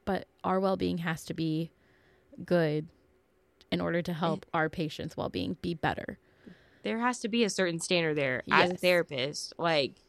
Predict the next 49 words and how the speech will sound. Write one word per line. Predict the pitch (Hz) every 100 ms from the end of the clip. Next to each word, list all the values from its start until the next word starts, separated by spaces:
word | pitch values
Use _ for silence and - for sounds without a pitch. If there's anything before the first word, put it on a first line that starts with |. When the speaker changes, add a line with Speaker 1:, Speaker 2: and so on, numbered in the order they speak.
| -
Speaker 1:
And | 359 440
even | 320 370
a | 370
student, | - - 214 349 320 175
I | 185
feel | - 185
like, | 165 151 -
you | 208
know, | 202
Speaker 2:
Yeah. | 185 180
Speaker 1:
a |
lot | 214
of | 320 254
it, | 220 220
they | 214 214
did | 202 202 202
say, | 214 202
like, | 190 160 _ - - - - _ -
you | 214
know, | 190 170
well-being | 160 196 190 185 175
for | 180
the | 170
patient, | - 165 165 185 185 -
but | 180 185
they | 180 180 170 180 _ _ -
I | 190
feel | 220 214
like | 220
they | 247
really | 190 185 185
made | 190 175 170
it | 170
a |
point | - 165 -
this | 190
semester | - 202 196 208
to | 190
be | 175
like, | 160 170 - - - _
"You | 175 185
guys | 190 180 180 175
need | 175 165
to | -
take | - 175
care | - 165 156
of | 151
yourselves." | 156 - 131 - - - - _ _ _ _ _ -
Like, | 185 165